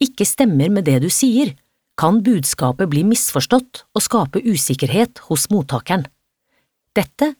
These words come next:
kalles dobbeltkommunikasjon. Uansett hvordan du kommuniserer, er det viktig å ta hensyn til at folk er forskjellige.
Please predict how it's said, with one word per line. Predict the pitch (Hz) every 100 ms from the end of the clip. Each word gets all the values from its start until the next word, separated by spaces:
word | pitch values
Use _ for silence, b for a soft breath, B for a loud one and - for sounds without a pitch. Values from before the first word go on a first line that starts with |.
| _
kalles | - 143 160 - -
dobbeltkommunikasjon. | 151 123 143 143 156 160 165 185 240 175 - _ _ _ _ _ _ _ _ _ _ _ _ _ _ -
Uansett | 220 240 277 - 185 -
hvordan | 139 151 147
du | 127
kommuniserer, | 127 143 160 - 120 120 135
er | - _ 131
det | 143
viktig | - - - 160
å | 180
ta | - 151
hensyn | 160 151 - 151 208
til | - 147
at | 147 -
folk | 139 139 143
er | 127
forskjellige. | 208 - 170 226 -